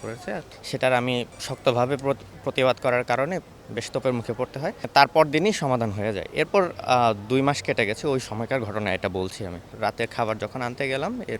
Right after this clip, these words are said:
আমাকে তখন ক্যান্টিনে বসে থাকা দুইজন আমার সিনিয়র, একজন আমার দুই বছরের সিনিয়র, একজন হচ্ছে আমার এক বছরের সিনিয়র। তো ওনারা ডেকে হচ্ছে আমাকে দুই মাস আগের ঘটনাটা সম্পর্কে জিজ্ঞাসাবাদ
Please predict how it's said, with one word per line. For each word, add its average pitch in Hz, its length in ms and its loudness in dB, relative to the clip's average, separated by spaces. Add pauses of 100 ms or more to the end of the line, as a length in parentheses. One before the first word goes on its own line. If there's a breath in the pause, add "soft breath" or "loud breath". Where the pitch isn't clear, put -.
আমাকে 113 300 -4 (220)
তখন 131 200 -6
ক্যান্টিনে 127 420 -2
বসে 120 220 -8
থাকা 123 320 -8 (100)
দুইজন 107 500 -6
আমার 107 160 -6
সিনিয়র, 104 440 -6 (360)
একজন 101 280 -6
আমার 107 180 -6
দুই 113 140 -4
বছরের 127 280 -4
সিনিয়র, 165 300 -8
একজন 107 260 -6
হচ্ছে 107 220 -12
আমার 104 140 -6
এক 101 140 -6
বছরের 92 300 -10
সিনিয়র। 104 300 -14 (260 loud breath)
তো 156 80 0
ওনারা 185 400 4
ডেকে 151 360 0
হচ্ছে 113 760 -2 (100)
আমাকে 113 280 -6
দুই 117 200 -4
মাস 113 240 -4
আগের 113 280 0 (300)
ঘটনাটা 120 500 -2
সম্পর্কে 170 480 -4 (200)
জিজ্ঞাসাবাদ 107 480 -6